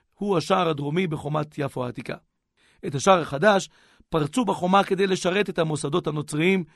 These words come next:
שהוקמו מחוץ לחומה, בפינה הדרום-מזרחית, תהליך דומה לזה שהתרחש בפריצת השער החדש בחומת ירושלים. תוכלו לגשת אל השער ולהתפעל מגודלו ורוחבו.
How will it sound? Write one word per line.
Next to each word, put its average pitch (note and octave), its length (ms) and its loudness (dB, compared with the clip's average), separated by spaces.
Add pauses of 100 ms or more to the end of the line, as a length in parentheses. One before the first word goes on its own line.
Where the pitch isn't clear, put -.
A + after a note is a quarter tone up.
(220)
שהוקמו G3 400 0
מחוץ F#3+ 400 0
לחומה, C3+ 420 -4 (400)
בפינה F3+ 440 0
הדרום-מזרחית, F3 880 0 (460)
תהליך G3 300 2
דומה G#3 300 2
לזה E3+ 280 2
שהתרחש D#3+ 500 -4
בפריצת E3+ 580 -2 (320)
השער G3 320 2
החדש E3 400 -2
בחומת F#3 380 0
ירושלים. F#3 680 -2 (1040)
תוכלו A#3+ 260 -2
לגשת G#3+ 440 4
אל B2 100 -6
השער B2+ 460 -4 (460)
ולהתפעל D#3 560 0
מגודלו C#3 800 0
ורוחבו. D3 500 -2